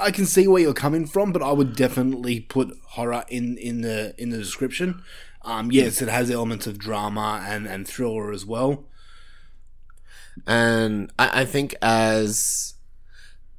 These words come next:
Speaker 2: it was a long movie, but to be real, like, the Universal movies felt longer. <laughs>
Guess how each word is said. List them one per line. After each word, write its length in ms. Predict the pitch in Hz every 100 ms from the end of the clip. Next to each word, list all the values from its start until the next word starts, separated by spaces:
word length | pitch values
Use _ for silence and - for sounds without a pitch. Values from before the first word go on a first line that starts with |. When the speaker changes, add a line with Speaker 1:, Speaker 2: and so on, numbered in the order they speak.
| - - - - -
Speaker 2:
it 180 | 135 190
was 160 | 247
a 80 | 190
long 340 | 104 104 139
movie, 560 | 113 98 113 180 240 240 - - - - - - - - - - -
but 220 | - 104
to 100 | -
be 140 | 123 131
real, 600 | 87 95 117 170 202 - - - - - - - -
like, 360 | - 117 - -
the 120 | 104
Universal 540 | 107 131 117 92 90 95
movies 300 | 80 71 80
felt 200 | 62 -
longer. 200 | -
<laughs> 40 | -